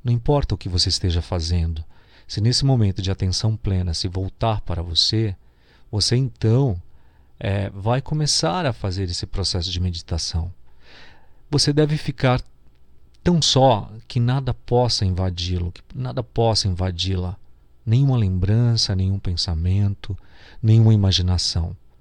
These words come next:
Durante uma hora, não deve haver coisa alguma em sua consciência. Isso fará com que você rejuvenesça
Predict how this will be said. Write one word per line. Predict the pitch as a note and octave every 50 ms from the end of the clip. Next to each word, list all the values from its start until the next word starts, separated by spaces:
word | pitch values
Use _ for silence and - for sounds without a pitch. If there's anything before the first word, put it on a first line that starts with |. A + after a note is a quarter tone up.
| - - - - - - -
Durante | A#2 G#2 G2+ G#2 G#2 G2 - -
uma | G2 G2 F#2+ F#2
hora, | F#2 F2+ G2+ A2+ B2 C3 B2 A#2 - - - - - - _ - _ - - _ _ _ _ _ _ _ - - -
não | G#2 G#2+ A2 A2
deve | G2+ G#2 G#2 F#2 F#2+ F#2+
haver | F2 F#2 G2+ G2 G2 G2 F#2+ F#2 F2+ F#2 - -
coisa | - - C#3 C3+ D3
alguma | D3+ C#3 A#2+ A2 A#2+ D3 D#3+ D3 A2 F2 F2
em | F2+
sua | F2 - - F2+
consciência. | - - F2 E2+ - - - D#2 D#2 D#2+ - - - - - - - - - - _ _ _ - -
Isso | - F#2 E2+ - - G2+
fará | - - G2+ F#2 F#2 F#2 G2+ G#2+ A2+ - -
com | - - F2
que | - - - F#2+ F2+ F2 F2 F2 F2+ - - - - _ - - - - -
você | - F#2 - - - F#2+ F#2 F#2 F2+
rejuvenesça | E2+ D#2+ F2+ F2+ F2 F#2 F2 G2 F#2+ F2+ F#2+ G2+ A2 A2 - - - A#2+ A#2 A#2